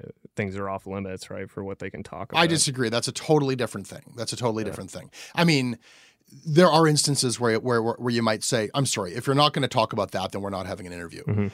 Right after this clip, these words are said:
Speaker 2: you know,
Speaker 1: But
Speaker 2: there
Speaker 1: the, and the other thing too is, you, like you said, some media that have access to the president, why would they wanna burn that relationship, right? So that's where they're comp-,
Speaker 2: They're
Speaker 1: compromised, but
Speaker 2: compromised.
Speaker 1: it's kinda understandable for us,
Speaker 2: <sighs> I
Speaker 1: right?
Speaker 2: don't
Speaker 1: Like,
Speaker 2: know.
Speaker 1: I, I don't
Speaker 2: Then
Speaker 1: know,
Speaker 2: they're
Speaker 1: like
Speaker 2: very gameable.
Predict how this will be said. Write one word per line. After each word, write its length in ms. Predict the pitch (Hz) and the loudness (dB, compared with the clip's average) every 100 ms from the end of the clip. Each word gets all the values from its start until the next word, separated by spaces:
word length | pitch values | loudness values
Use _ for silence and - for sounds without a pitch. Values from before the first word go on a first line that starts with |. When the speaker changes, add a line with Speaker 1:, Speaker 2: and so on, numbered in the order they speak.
| - 135 | -8 -6
Speaker 2:
you 220 | 143 135 | 0 2
know, 220 | 101 90 - | 2 0 2
Speaker 1:
But 100 | 165 | 6
Speaker 2:
there 80 | 156 | 8
Speaker 1:
the, 80 | 151 | 8
and 120 | 156 | 6
the 60 | 160 | 6
other 140 | 165 | 6
thing 120 | 160 139 | 4 4
too 140 | 135 | 4
is, 220 | 110 104 - | 4 0 -6
you, 240 | 127 127 110 | 2 2 4
like 180 | 120 117 | 2 2
you 60 | |
said, 240 | - 107 101 | 0 0 0
some 260 | - 135 | 4 8
media 260 | 139 131 123 | 8 8 6
that 160 | 107 | 6
have 200 | - 104 | 4 2
access 380 | 120 127 - 139 | 4 2 2 0
to 80 | - | 2
the 80 | 135 | 2
president, 440 | 143 139 156 165 _ _ _ _ _ _ | 4 4 4 2 _ _ _ _ _ _
why 160 | 117 107 | 2 4
would 160 | 110 | 4
they 100 | 113 | 6
wanna 240 | 107 104 98 | 4 4 0
burn 520 | 95 98 98 98 101 - _ - | -2 -2 0 0 -2 -8 _ -10
that 220 | 101 95 - | -8 -6 -6
relationship, 720 | 104 101 95 98 95 - - | -4 -2 -2 -6 -8 -10 -10
right? 280 | 95 101 - - | -8 -8 -8 -6
So 120 | 110 | 0
that's 240 | 104 110 | 2 2
where 140 | 117 107 | 4 4
they're 160 | 101 - _ | 4 0 _
comp-, 280 | - 98 - _ - | -6 -6 -6 _ -10
Speaker 2:
They're 280 | 113 104 160 | -4 4 6
Speaker 1:
compromised, 40 | |
but 40 | 190 170 170 | 8 6 8
Speaker 2:
compromised. 220 | 151 139 | 8 8
Speaker 1:
it's 140 | 135 - | 4 2
kinda 260 | 131 123 | 4 6
understandable 720 | 117 113 107 - 98 98 95 92 | 6 4 2 -2 -2 -2 -4 -8
for 180 | 98 | -8
us, 120 | 92 - - | -4 -2 0
Speaker 2:
<sighs> 120 | - | 2
I 60 | 139 | 4
Speaker 1:
right? 40 | |
Speaker 2:
don't 120 | 151 | 6
Speaker 1:
Like, 80 | 220 | 8
Speaker 2:
know. 40 | 156 | 8
Speaker 1:
I, 40 | |
I 140 | 104 101 | 6 4
don't 100 | 160 | 6
Speaker 2:
Then 120 | 175 | 8
Speaker 1:
know, 0 | 175 | 8
Speaker 2:
they're 60 | |
Speaker 1:
like 80 | 131 | 8
Speaker 2:
very 280 | 135 135 143 | 6 6 6
gameable. 560 | 131 147 226 107 78 | 4 4 4 2 -4